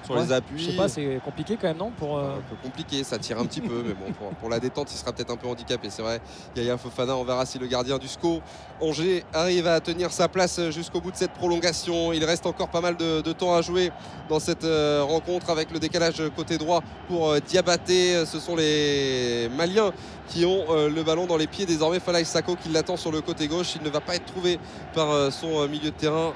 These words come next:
Speaker 1: mais c'est Niakate finalement qui récupère le cuir, euh, dans l'axe avec Bissouma.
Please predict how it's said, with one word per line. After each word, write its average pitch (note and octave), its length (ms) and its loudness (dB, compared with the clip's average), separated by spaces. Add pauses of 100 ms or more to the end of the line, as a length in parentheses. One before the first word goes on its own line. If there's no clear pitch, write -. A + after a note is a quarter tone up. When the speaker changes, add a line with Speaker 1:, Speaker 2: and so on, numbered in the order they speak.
(120)
Speaker 1:
mais C#3+ 460 0
c'est C3+ 220 -6
Niakate C#3+ 420 -6 (140)
finalement C#3+ 300 -4 (100)
qui D#3+ 80 -4
récupère D3+ 420 0 (400)
le D3+ 80 0
cuir, F3+ 260 0
euh, D3 360 4
dans D3 140 2
l'axe G#3+ 380 2
avec F#3 200 4
Bissouma. F#3 400 -2